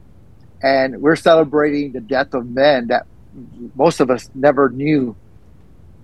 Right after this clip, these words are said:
You know, some of us might have relatives that, that died in, in one of the wars or so forth, but we're honoring the memory of these fallen soldiers. And the reason being because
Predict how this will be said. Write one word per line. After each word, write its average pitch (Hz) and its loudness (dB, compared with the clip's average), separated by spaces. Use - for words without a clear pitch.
You 135 2
know, 131 0
some 175 2
of 185 4
us 151 0
might 156 2
have 151 0
relatives 160 -2
that, 123 -2
that 123 -6
died 135 0
in, 147 -12
in 131 -8
one 147 2
of 147 2
the 147 6
wars 147 4
or 131 -6
so 143 -4
forth, 160 0
but 151 4
we're 143 2
honoring 170 0
the 139 -4
memory 139 -4
of 131 4
these 143 -2
fallen 151 2
soldiers. 139 -2
And 143 2
the 147 4
reason 160 4
being 139 0
because 143 2